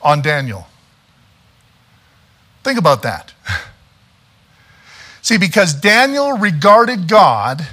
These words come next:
the king set his heart on Daniel. How do you get favor of men? I'm telling my boys, they just started a business. This, you can ask them this. I've told them this several times.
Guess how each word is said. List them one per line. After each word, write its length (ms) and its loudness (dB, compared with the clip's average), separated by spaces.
the 140 -2
king 680 -2
set 340 2
his 200 -2
heart 240 2
on 140 2
Daniel. 540 -6
How 220 4
do 80 -2
you 160 0
get 200 -2
favor 380 -4
of 100 -6
men? 260 -6
I'm 140 -2
telling 280 4
my 100 4
boys, 380 0
they 80 -4
just 160 -4
started 320 2
a 40 -4
business. 420 -6
This, 220 -8
you 160 -4
can 100 -4
ask 240 4
them 120 -4
this. 160 -2
I've 120 0
told 200 -2
them 40 -4
this 120 -6
several 280 -2
times. 520 -4